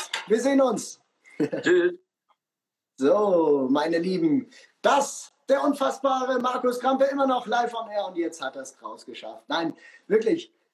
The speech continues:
Speaker 1: sehr, sehr spannende Persönlichkeit, sehr engagierter Mensch und, und gibt da wirklich immer alles, finde ich, Hochachtung davor. Danke, dass ihr heute wieder mit dabei wart. War sehr schön. Ich hab jetzt, äh, des Weiteren, wir schreiben jetzt gleich weiterhin noch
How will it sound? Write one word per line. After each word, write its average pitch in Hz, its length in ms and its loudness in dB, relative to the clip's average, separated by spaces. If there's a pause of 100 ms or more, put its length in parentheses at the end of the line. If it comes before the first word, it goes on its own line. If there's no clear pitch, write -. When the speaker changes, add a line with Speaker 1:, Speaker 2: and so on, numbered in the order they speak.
(100)
Speaker 1:
sehr, 214 320 0
sehr 214 140 2
spannende 190 340 -4
Persönlichkeit, 165 720 -2
sehr 180 280 0
engagierter 175 540 0
Mensch 151 360 0
und, 147 260 2
und 147 400 -2 (160)
gibt - 220 0
da 165 140 2
wirklich 170 280 -2
immer 156 240 0
alles, 143 460 -2
finde 156 240 0
ich, - 260 -6 (420)
Hochachtung 143 540 0
davor. 123 500 0 (420)
Danke, 247 260 4
dass 220 160 2
ihr 190 100 2
heute 190 220 0
wieder 165 160 2
mit 156 140 2
dabei 180 320 2
wart. 220 340 -4
War 147 100 0
sehr 160 200 2
schön. 185 280 -4
Ich - 240 -10
hab 165 140 -6
jetzt, 165 240 -2
äh, 160 160 -2
des 135 160 -8
Weiteren, 135 340 0
wir 139 140 2
schreiben 139 280 -2
jetzt 131 180 -4
gleich 120 260 -6
weiterhin 123 380 -4
noch 120 240 -4